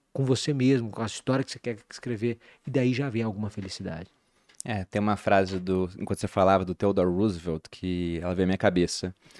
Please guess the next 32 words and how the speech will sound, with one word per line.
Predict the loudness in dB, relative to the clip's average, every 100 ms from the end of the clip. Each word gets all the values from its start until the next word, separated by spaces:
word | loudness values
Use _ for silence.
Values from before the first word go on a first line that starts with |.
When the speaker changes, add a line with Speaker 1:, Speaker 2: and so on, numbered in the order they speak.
| -16 -4
Speaker 2:
Ele | -4
diz | -2 -2 0
que | 2
é |
melhor | 4 6 6
arriscar | 6 2 -2 -6 -4
coisas | -4 -4
grandiosas, | -4 -4 -2 2 2 0 -8 -8 -8
alcançar | -8 -8 -8 -6 -6
triunfos | -6 -6 -6 -6 -8
e | -4
glórias, | 2 4 2 -2 -8 -8
mesmo | -4 -2 -2
expondo-se | -4 -6 -6 -4
à |
derrota, | -2 2 2 2 -8 -10 -20 _
do | -8
que | -6
formar | -2 -2 0 -2 -2
fila | -2 -2 -2
com | -4
os | 0
pobres | 4 4 4
de | -4
espírito, | -6 -4 -4 -4 -12 -10
que | -4
nem | -2
gozam | 2 0 0
muito, | -2 -4 -4
nem | -8 -8
sofrem | -8 -8 -6
muito, | -4 -6 -8